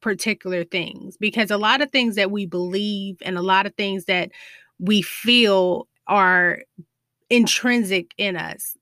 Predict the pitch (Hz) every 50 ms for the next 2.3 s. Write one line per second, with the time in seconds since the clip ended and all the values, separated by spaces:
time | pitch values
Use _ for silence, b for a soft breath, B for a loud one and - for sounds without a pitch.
0 | _ - 185 170 175 180 - - 226 226 233 220 220 - 240 226 220 220 214 208
1 | - - 196 190 185 180 180 175 165 _ - 202 180 175 175 156 - 180 202 226
2 | 254 285 285 - _